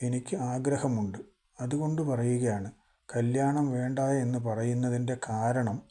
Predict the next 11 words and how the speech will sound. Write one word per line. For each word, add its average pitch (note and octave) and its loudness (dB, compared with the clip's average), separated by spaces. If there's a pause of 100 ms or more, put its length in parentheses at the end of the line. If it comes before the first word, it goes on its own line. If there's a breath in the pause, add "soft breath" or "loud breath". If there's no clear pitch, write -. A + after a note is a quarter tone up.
(220)
എനിക്ക് C3 -4 (100)
ഇപ്പോൾ C#3 2
അറിയണം." G#2 0 (340)
കത്രീന C3+ -2 (140)
രണ്ടും B2+ 0
കൽപ്പിച്ച് C3 -4 (320)
അപ്പൻ്റെ C#3 -2
മുൻപിൽ C3 0
നിന്ന് C3 -2
കാര്യം B2+ 0
പറയാൻ B2+ 2